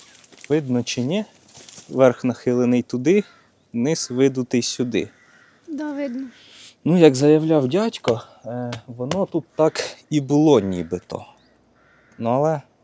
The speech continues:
Speaker 1: хто зна, хто зна, чи в такій мірі і чи настільки. Ну так, мені здається, що якимось чином його з часом повело. І тут треба пояснювальну бригаду, щоб в коментарях підсказали.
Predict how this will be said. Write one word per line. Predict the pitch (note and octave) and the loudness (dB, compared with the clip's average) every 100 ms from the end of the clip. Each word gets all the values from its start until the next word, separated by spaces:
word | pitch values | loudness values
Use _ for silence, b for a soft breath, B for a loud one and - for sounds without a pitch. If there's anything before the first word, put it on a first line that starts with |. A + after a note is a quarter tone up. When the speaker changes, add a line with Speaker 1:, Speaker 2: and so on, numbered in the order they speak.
| _ _ _ | _ _ _
Speaker 1:
хто | - - - | -20 -2 2
зна, | C3 C3+ B2+ | 4 4 2
хто | - A#2 | 0 -2
зна, | A2+ G2+ | 0 0
чи | - G#2+ | -2 -6
в | |
такій | - A#2 C3 | -6 -4 -2
мірі | B2 F3 D3+ G2+ - - | -2 -2 -4 -6 -8 -12
і | A2 | -10
чи | - | -4
настільки. | A2 A2 - F#3+ F3+ A2+ - _ - | -4 -4 -2 -2 0 -4 -6 _ -8
Ну | C#3+ F3 | -6 0
так, | - B2 G2+ | 4 6 4
мені | A2+ D3+ | 0 -4
здається, | D3 E3 D#3+ C#3+ | -2 -2 -2 -4
що | - - D3 C3+ _ | -4 0 0 0 _
якимось | B2+ - C#3 C3 | -10 -4 -4 -4
чином | - D3 C#3+ C3+ | -6 -4 -2 -2
його | C3 C3+ | -2 -4
з | |
часом | - D3 C3+ C3+ C3 | 0 4 4 2 0
повело. | C#3 C3 C#3 E3+ F#3+ - _ _ _ _ _ _ _ _ _ | 0 2 2 2 0 -4 _ _ _ _ _ _ _ _ _
І | A2+ | -6
тут | C3+ B2+ | -4 0
треба | C3+ B2+ | 2 2
пояснювальну | - C3 C3+ - C3 C3 C3+ B2+ | 2 2 2 0 0 0 2 2
бригаду, | B2+ C3 D3+ C#3 | 4 6 4 2
щоб | A#2 A2+ | -2 -8
в | - | -8
коментарях | B2 B2+ B2 A#2+ C3 B2+ - _ - _ _ - - | -4 -4 -4 -4 -2 -2 -4 _ -20 _ _ -20 -12
підсказали. | - A#2 - B2 B2+ D3 C#3+ B2+ | -8 -8 -2 0 4 4 6 4